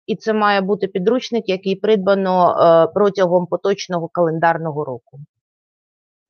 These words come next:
Е, добре, пані Ольга, я передам методисту, який відповідає за Львів, щоб вона, е, уточнила, чому вам не надано доступ.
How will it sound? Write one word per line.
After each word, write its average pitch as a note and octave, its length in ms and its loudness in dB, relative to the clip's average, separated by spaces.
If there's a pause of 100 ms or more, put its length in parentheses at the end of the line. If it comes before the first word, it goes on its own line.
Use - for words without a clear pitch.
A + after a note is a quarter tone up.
(1080)
Е, F#3+ 260 4
добре, B3 320 4
пані B3+ 320 2
Ольга, C#4+ 300 2
я C4+ 160 2
передам B3 480 2
методисту, A3 540 -2
який G#3 300 -4
відповідає G3+ 720 -2
за A3 160 -2
Львів, B3+ 300 -6
щоб F#3 300 -6
вона, G#3+ 600 2
е, F3+ 460 4
уточнила, A3+ 640 -2
чому G3 420 -8
вам F#3 280 0
не F3 280 -4
надано D#3+ 460 -4
доступ. C#3 440 -10